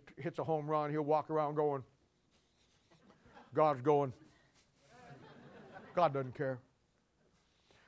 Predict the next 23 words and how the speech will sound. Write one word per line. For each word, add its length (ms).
Guy 160
makes 200
the 60
touchdown, 560
he'll 120
go 280
like, 220
"Thank 220
you, 100
God, 300
for 120
giving 280
me 100
the 100
speed 440
to 80
run 220
past 340
all 120
these 180
guys." 360
God 220
says, 200